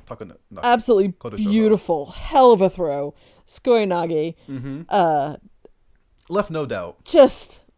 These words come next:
Speaker 2: beautiful.
Speaker 1: That's the Ozeki.
Speaker 2: Yes.
Speaker 1: He's twelve and three. He's gonna win. He's gonna, he has to, like,
Speaker 2: It's not the most commanding Yuso victory,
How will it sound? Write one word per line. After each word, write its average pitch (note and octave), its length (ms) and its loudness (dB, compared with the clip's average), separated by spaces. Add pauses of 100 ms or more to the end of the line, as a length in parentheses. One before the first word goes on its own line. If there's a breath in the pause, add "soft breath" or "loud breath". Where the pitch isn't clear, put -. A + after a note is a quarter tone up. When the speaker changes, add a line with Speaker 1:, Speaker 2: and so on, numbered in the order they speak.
(180)
Speaker 2:
beautiful. G3 540 0
Speaker 1:
That's F3+ 180 -2
the C#3+ 100 -6
Ozeki. G2 540 -10 (100)
Speaker 2:
Yes. - 600 -6 (180)
Speaker 1:
He's C3 180 -16
twelve F#3 280 -8
and D#3 100 -16
three. D2+ 300 -20 (1400)
He's D#3 120 -14
gonna B2 120 -10
win. F#2+ 240 -14
He's A#2 120 -18
gonna, G2 200 -16 (120)
he A2+ 80 -14
has A2+ 120 -10
to, G#2+ 140 -14 (260)
like, A#2+ 300 -8 (160)
Speaker 2:
It's B3+ 120 -2
not C#4+ 120 4
the D4 60 2
most B3+ 180 4
commanding G#3+ 560 -2
Yuso C#4 320 -4
victory, D#4 500 -8